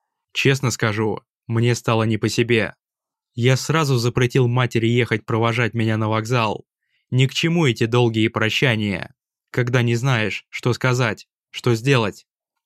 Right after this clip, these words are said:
Но тут мне вдруг захотелось, чтобы она поехала со мной. А ещё лучше, чтобы отговорила ехать,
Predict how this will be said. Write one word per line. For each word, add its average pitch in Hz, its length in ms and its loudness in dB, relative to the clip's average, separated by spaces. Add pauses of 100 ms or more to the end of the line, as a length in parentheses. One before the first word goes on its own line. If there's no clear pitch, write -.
(140)
Но 127 160 2
тут 151 240 -2
мне 143 180 4
вдруг 131 300 0
захотелось, 135 800 -2 (300)
чтобы 120 380 0
она 143 200 2
поехала 135 500 2
со 147 180 -2
мной. 139 440 -2 (760)
А 113 120 0
ещё 110 300 2
лучше, 117 540 -2 (160)
чтобы 131 360 -2
отговорила 127 520 2
ехать, 127 560 -2